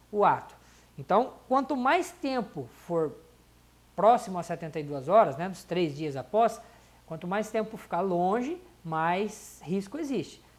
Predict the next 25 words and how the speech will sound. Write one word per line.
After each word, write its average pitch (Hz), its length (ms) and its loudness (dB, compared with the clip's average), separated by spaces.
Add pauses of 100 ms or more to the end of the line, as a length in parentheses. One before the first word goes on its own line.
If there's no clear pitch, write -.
(200)
O 311 160 0
correto 269 540 4
é, 196 120 4
aconteceu 254 720 -2
o 254 140 0
ato 220 300 4 (100)
indesejado 202 720 0
ali, 151 320 -4
a - 60 -12
situação, 180 600 -4 (400)
tome 254 360 4
imediatamente 240 1000 -4
após. 131 520 -8
Até 196 340 0
setenta 302 380 -6
e 277 40 -4
duas 226 240 0
horas, 233 320 2 (460)
a 180 100 -2
eficácia 214 640 0
ainda 208 260 -2
é - 20 4
garantida. 208 440 0
Após 208 400 4
isso, 202 280 -8